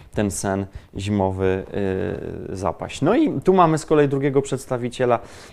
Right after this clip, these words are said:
mm, też ssaków, który, e, który też podobnie jak i, mm, podobnie jak i niedźwiedź zapada właśnie w taki sen zimowy, to jest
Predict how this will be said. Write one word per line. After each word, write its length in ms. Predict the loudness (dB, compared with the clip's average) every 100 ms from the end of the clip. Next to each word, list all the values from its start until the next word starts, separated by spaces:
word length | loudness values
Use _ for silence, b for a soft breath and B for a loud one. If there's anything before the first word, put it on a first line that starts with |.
| B
mm, 320 | -2 -2 -2
też 200 | 2 2
ssaków, 480 | 2 0 0 0 -4
który, 540 | -4 4 6 6 4 2 B B -4
e, 20 | 0 0 -4 -10 -10 -12 -8
który 240 | 2 4
też 380 | 4 0 0 -2
podobnie 640 | -2 2 6 6 6 4
jak 340 | 6 4 0 -4
i, 240 | -2 -2 -4 b b -12 -6
mm, 320 | -4 -2 2
podobnie 340 | 6 6 4
jak 140 | 0 2
i 60 |
niedźwiedź 360 | 2 2 0 0
zapada 440 | -2 2 2 0
właśnie 340 | -4 -6 -6 -6
w 60 |
taki 260 | -6 -6 -6
sen 220 | -6 -4
zimowy, 380 | -2 0 0 2
to 120 | 2
jest 260 | 2 -2